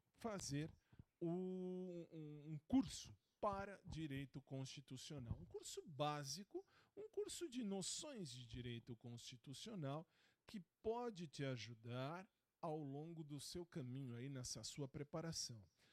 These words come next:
Se você já conhece tudo, obrigado, fico feliz que esteja aqui se você está aqui. E se você,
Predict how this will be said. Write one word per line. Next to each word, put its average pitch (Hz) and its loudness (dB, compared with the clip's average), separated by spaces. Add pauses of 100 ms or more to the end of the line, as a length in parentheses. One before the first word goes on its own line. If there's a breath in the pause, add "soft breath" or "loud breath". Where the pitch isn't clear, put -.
(240 loud breath)
Se - 4
você 220 2
já 127 0
conhece 127 -2
tudo, 151 2 (300)
obrigado, 123 -2
fico - -4
feliz 127 0
que - -8
esteja 123 -2
aqui 120 -4
se - -2
você 117 -4
está 117 -4
aqui. 175 -2 (560 loud breath)
E 381 -4
se - -2
você, 381 2